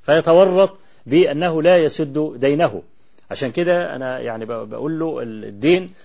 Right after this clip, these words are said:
خطير جدًا، وإذا كان في بعض الناس سامحوك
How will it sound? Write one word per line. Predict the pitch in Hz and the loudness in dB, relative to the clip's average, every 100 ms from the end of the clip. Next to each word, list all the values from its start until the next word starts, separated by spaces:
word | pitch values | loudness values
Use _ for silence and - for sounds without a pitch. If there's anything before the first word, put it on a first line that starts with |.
| - | -20
خطير | - 120 160 143 | -10 -6 -4 -2
جدًا، | 147 147 180 185 156 | -4 0 -2 -2 -2
وإذا | 151 170 175 151 151 | 0 0 0 -2 -4
كان | - 165 120 | 0 -2 -2
في | 107 127 127 | -8 -10 -10
بعض | 120 135 117 | -6 -6 -4
الناس | 117 131 139 - - - - | -4 -2 -4 -6 -20 -20 -20
سامحوك | - 165 160 156 190 165 - | -4 -2 0 -2 0 -2 -4